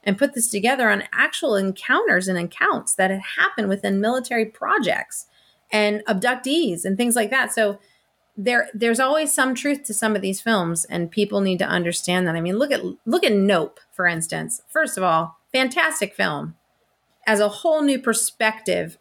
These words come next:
of what U F Os are. What if they were their own type of living, breathing aerial creature? I mean, that, how do you, you can't control that. How do you stop that from coming?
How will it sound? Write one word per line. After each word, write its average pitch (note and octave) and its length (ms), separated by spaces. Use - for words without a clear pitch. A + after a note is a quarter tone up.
of F3 320
what G3+ 360
U G3 120
F F3+ 160
Os F3 160
are. E3 140
What A3 180
if C4+ 200
they G#3+ 240
were F#3+ 240
their F3 360
own F3+ 420
type F3+ 340
of D#3+ 440
living, F3+ 720
breathing E3+ 760
aerial F3+ 400
creature? E3 640
I - 40
mean, A3 100
that, B3+ 240
how A#3 240
do C#4+ 60
you, A#3+ 220
you A#3 140
can't D4+ 240
control F3 400
that. D3 320
How B3+ 240
do D4+ 100
you B3+ 120
stop C4 300
that F3+ 160
from E3+ 140
coming? C4 320